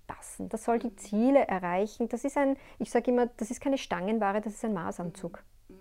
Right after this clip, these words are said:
Speaker 1: Für ein
Speaker 2: Sie sind
Speaker 1: Unternehmen.
Speaker 2: Expertin im Umgründungsrecht. Sie waren heuer in Krems am
Speaker 1: Mhm.
Speaker 2: Umgründungsforum. Äh, Sie waren am Podium, wo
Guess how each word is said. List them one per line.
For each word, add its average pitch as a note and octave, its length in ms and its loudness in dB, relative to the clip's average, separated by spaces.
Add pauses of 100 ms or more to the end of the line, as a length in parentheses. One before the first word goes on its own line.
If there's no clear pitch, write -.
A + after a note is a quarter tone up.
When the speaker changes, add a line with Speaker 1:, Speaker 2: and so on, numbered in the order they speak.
(140)
Speaker 1:
Für G3+ 60 0
ein F#3 60 0
Speaker 2:
Sie F#3 40 -4
sind G#3 120 -4
Speaker 1:
Unternehmen. F#3 220 0
Speaker 2:
Expertin F#3 460 -10
im F#3 140 -14
Umgründungsrecht. G3 920 -16
Sie F#3+ 140 -10
waren F3 180 -8
heuer E3 240 -8
in - 160 -12
Krems D3 560 -14
am F3 80 -10
Speaker 1:
Mhm. E3+ 60 -10
Speaker 2:
Umgründungsforum. E3+ 1080 -10 (800)
Äh, F3 160 -6
Sie E3+ 120 -14
waren E3+ 140 -6
am E3+ 100 -6
Podium, F#3 760 -12
wo E3 160 -12